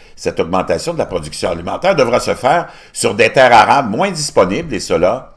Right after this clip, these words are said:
ne peut être accompli qu'en intensifiant la production. Cependant, l'intensification de la production doit se faire d'une manière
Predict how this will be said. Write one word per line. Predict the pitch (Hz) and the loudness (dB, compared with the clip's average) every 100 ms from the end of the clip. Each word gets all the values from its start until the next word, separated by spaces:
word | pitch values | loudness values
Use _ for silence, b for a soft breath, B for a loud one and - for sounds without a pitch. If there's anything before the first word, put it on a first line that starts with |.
| B B B B | B B B B
ne | 76 | -6
peut | 76 | -2
être | 101 95 | -2 -2
accompli | 87 78 - 123 | -6 -10 -10 -12
qu'en | 98 80 | -10 -10
intensifiant | 147 151 135 95 - - 143 | -10 -10 -10 -8 -10 -10 -10
la | 95 | -10
production. | - 113 80 80 - 82 - | -8 -8 -8 -14 -12 -12 -14
Cependant, | _ - 80 80 82 180 b b b | _ -12 -8 -6 -8 -12 b b b
l'intensification | 139 196 170 123 - - 90 78 135 | -6 -2 -4 -4 -8 -4 -4 -4 -6
de | |
la | 98 | -6
production | 80 76 - - 156 | -6 -10 -12 -12 -10
doit | 101 | -10
se | - | -8
faire | 131 143 | -8 -8
d'une | 85 76 | -8 -10
manière | 76 80 127 | -8 -8 -10